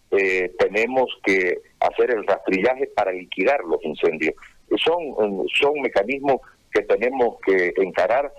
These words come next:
para permitir que estos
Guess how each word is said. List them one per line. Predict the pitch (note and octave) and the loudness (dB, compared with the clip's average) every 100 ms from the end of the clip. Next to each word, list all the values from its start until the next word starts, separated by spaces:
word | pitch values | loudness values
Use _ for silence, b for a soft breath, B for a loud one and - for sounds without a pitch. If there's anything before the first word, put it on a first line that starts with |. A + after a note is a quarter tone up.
| - _ - - | -20 _ -16 0
para | A2+ A2 G#2+ - - - | 2 4 0 -2 -10 0
permitir | B2 A2+ A2 G2+ E3+ D#3+ - | 0 2 -4 -2 -2 -2 -2
que | B2+ - | -2 0
estos | C#3 C#3 D3 C3+ | 0 0 -2 -2